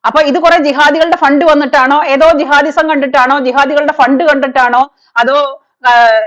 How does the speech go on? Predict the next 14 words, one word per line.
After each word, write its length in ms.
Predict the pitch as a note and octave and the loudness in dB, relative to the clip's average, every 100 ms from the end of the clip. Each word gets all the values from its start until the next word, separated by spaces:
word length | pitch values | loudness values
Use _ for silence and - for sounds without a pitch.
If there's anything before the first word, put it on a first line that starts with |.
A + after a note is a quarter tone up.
| B3+ A#3+ B3 | -8 -6 -4
ഏതെങ്കിലും 320 | C#4 D4+ D#4 | -2 -4 -4
കസാര 340 | C#4 C#4 D4 D#4 C4+ | -4 -4 -2 -2 -4
ഓഫർ 160 | D4+ | -6
ചെയ്തിട്ടാണോ 400 | C#4 B3+ C4+ B3+ | -6 -6 -6 -6
എന്നുള്ളത്. 220 | B3+ B3 | -6 -6
പക്ഷെ 260 | B3 A#3+ C#4 C4+ _ - | -6 -6 -8 -12 _ -10
ഇതിനെല്ലാത്തിനും 680 | B3 D#4 C4+ D4 D#4 E4+ E4 | -4 -4 -2 -2 -2 -2 -4
കൂടി 200 | D#4 E4 D#4+ | -4 -6 -4
ചേർത്ത് 320 | B3+ C4 E4 B3+ | -4 -4 -6 -2
വായിക്കുന്ന, 460 | A#3+ C4 C4 D4 B3+ | 0 -2 -4 -6 -6
നിങ്ങളെ 360 | B3 C#4+ F4 F4 C4 | -4 -2 0 0 0
നാളെ 340 | C4 E4 E4+ | 0 2 0
ജനം 340 | A#3+ B3+ D#4 D#4 | -2 -4 -4 -2
കാണുന്നത് 540 | C4 C4 C#4+ C4+ | -2 -2 -4 -8